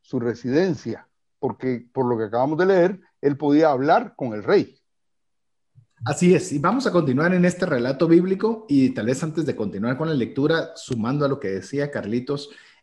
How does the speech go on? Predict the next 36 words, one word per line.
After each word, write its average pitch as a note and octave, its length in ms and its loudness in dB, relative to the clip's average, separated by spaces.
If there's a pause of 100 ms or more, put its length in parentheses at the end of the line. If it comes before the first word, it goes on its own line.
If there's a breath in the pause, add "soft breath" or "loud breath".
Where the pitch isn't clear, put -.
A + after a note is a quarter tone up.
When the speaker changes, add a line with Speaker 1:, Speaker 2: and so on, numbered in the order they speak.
(100)
Speaker 2:
es C#3 180 -6
bien F3+ 160 4
importante C3 520 -2
ver C#3+ 200 2
de C#3+ 100 -2
que B2+ 100 -4
esto C3 200 -6
no C3 140 -4
fue C#3 120 -8
una C3+ 140 -2
solución B2 480 -6
de B2 80 -6
una B2+ 160 -2
oración C3+ 480 -2
y G2 100 -2
listo, A2+ 420 -4
¿verdad? F#2+ 180 -6
A C#3 60 2
veces C3+ 200 -2
pensamos C3 500 -4
que A2 140 -6
son C#3 160 -4
las C3+ 100 -6
soluciones A#2+ 460 -4
microondas. A#2+ 800 -6 (320 loud breath)
Por A#2 120 -4
lo A#2+ 80 -2
que C3+ 100 -2
podemos C#3 640 -2
leer, B2+ 420 0
dice, D3 360 -2
"Varios E3+ 800 0
días D#3 440 -4
estuve D#3 720 2
de C#3 160 -2
duelo, C3 480 0